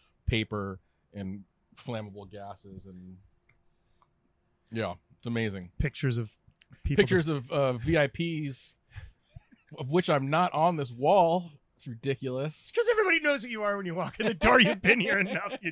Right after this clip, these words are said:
Speaker 2: ding dong. <laughs>
Speaker 1: Um, yeah. Thanks for having me, man.
Speaker 2: No, I'm psyched. So you've seen a transition in food media, print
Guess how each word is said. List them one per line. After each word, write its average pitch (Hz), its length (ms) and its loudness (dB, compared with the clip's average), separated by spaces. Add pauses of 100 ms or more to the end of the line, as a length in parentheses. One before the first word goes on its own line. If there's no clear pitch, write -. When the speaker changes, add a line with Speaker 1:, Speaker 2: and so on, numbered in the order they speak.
(140)
Speaker 2:
ding 165 280 -4
dong. 170 320 -6 (360)
<laughs> - 1120 4
Speaker 1:
Um, 123 580 -2 (300)
yeah. 180 260 0 (460)
Thanks 175 160 -4
for 208 60 -2
having 214 240 0
me, 139 100 -4
man. 127 260 -6 (140)
Speaker 2:
No, 220 160 2
I'm 175 100 2
psyched. - 400 -6 (800)
So 220 420 -2 (460)
you've 240 500 0
seen 170 600 0 (120)
a 151 80 -2
transition 123 760 -2 (180)
in 123 500 -6 (100)
food 143 300 -4
media, 117 440 -10 (500)
print 143 480 4